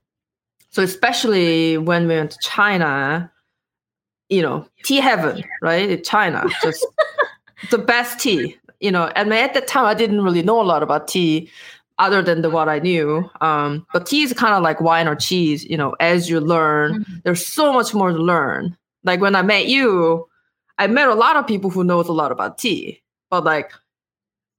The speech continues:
Speaker 1: she knows about tea. <laughs> Like, Jenny, like, she knows about tea. Um,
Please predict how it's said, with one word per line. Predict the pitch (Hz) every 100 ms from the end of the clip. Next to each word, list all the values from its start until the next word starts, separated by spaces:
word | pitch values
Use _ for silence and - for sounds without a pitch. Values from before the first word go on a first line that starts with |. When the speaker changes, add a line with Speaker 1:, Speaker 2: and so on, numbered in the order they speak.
| _ _ _ _
Speaker 1:
she | - - 392
knows | 285 214
about | 185 151 -
tea. | 185 - - -
<laughs> | -
Like, | 254 - 330 - - - 480 523
Jenny, | 605 523 392
like, | 160 - -
she | 508 440
knows | 370 -
about | 277 247 196 -
tea. | 185 123 - - - _ _ _
Um, | 220 220 214 208 202 202